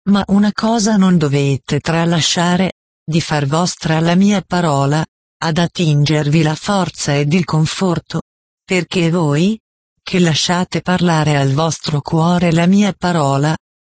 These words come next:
vi unite con me stesso e da ciò traete una grande benedizione per la vostra anima. Non accontentatevi che vi venga offerta di tanto in tanto la mia parola,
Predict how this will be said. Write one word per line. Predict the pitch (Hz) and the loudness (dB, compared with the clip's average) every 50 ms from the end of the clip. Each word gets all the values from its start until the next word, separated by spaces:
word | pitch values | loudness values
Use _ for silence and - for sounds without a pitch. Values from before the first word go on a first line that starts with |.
| _ _ | _ _
vi | 147 156 156 | -2 0 0
unite | 151 143 147 143 143 143 123 - - 143 | 2 2 2 2 2 0 -2 -2 -4 -6
con | - - - 156 156 | -6 -4 -2 0 2
me | 165 170 170 | 2 2 0
stesso | 151 - - - - 160 151 139 - - - - 151 | 0 -2 -6 -6 -4 -2 -2 -2 -2 -4 -4 -2 -2
e | 139 135 | -2 0
da | 131 143 135 | -2 -2 -2
ciò | - - 165 147 | -2 -2 -2 -2
traete | 139 - - 160 147 151 160 175 185 180 - - 170 151 | -2 -2 -2 -2 0 0 0 2 0 0 0 0 -2 0
una | 147 147 151 147 147 | 2 2 2 2 0
grande | 143 139 160 165 175 185 190 185 175 147 147 151 139 | 0 0 0 0 2 2 2 2 2 2 0 -2 0
benedizione | 139 160 160 165 160 143 160 151 - - - - 139 131 127 131 135 151 160 - | 0 0 2 2 2 2 0 0 0 -2 -2 0 0 2 2 2 2 0 0 -2
per | - 208 196 196 | -2 -4 -2 0
la | 202 196 180 | 0 0 0
vostra | 151 143 131 127 - - - 135 131 | 0 0 -2 -2 -4 -4 -4 -2 0
anima. | 135 135 135 123 120 127 120 117 117 123 123 _ _ _ _ _ _ _ _ _ _ _ _ _ _ - 190 | 2 2 2 2 2 4 4 4 2 0 -2 _ _ _ _ _ _ _ _ _ _ _ _ _ _ -4 0
Non | 190 196 190 180 170 | 0 2 2 2 2
accontentatevi | 165 - - - 233 226 214 - 196 190 170 - - 151 - - 170 165 143 147 147 - | 0 -2 -2 -2 0 0 0 2 2 0 0 0 -2 -4 -2 0 0 0 2 0 -2 0
che | - 175 | -2 -2
vi | 151 180 180 147 | 0 0 0 2
venga | 151 156 151 143 135 147 156 160 170 160 175 180 | 2 2 2 2 2 2 2 0 0 0 0 0
offerta | 185 165 - - - 185 175 170 - - - 165 165 | -2 -4 -4 -4 -2 -2 0 -2 -2 -4 -4 -4 -2
di | 143 151 147 - | -2 -2 -4 -4
tanto | - 170 160 151 139 - 156 151 | -2 -2 0 0 0 0 0 0
in | 156 156 147 | 2 0 0
tanto | - - 175 190 185 - - 175 | 0 0 2 2 2 2 0 -2
la | 160 151 143 | 0 0 2
mia | 147 151 156 160 160 - | 2 2 2 2 0 -2
parola, | - 175 175 170 151 139 139 139 139 151 156 | -4 -2 -2 0 0 0 0 0 0 -2 -2